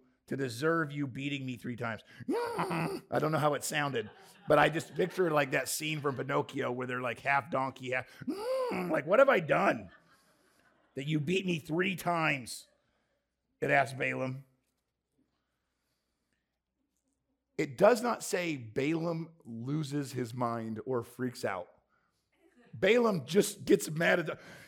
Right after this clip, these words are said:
"You may," <laughs> he goes, "You made me look like a fool," <laughs> Balaam shouted. At nowhere does it say Balaam goes, "What? What the what?" Balaam just goes, "You made me look like a fool." Okay.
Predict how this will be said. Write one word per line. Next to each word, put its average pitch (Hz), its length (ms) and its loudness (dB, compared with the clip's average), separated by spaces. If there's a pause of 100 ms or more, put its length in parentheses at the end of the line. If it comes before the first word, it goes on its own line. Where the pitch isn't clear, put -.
"You 277 200 8
may," 262 260 10
<laughs> - 40 -8
he 180 160 6
goes, - 380 8 (560)
"You 226 180 4
made 277 300 12
me 285 120 10
look 277 240 12
like 285 160 12
a 262 80 12
fool," 262 580 12
<laughs> - 60 2
Balaam 196 320 12
shouted. 147 380 4 (960)
At 175 80 0
nowhere 285 260 12
does 208 160 2
it 180 40 -8
say 202 160 2
Balaam 202 260 4
goes, 170 180 4
"What? 359 560 12 (160)
What 349 260 12
the 262 80 8
what?" 403 800 12 (920)
Balaam 196 300 6
just 170 160 -2
goes, 165 280 4
"You 190 120 2
made 359 120 10
me 349 60 12
look 349 160 10
like 311 160 12
a 185 60 2
fool." 294 580 6 (1400)
Okay. 254 400 8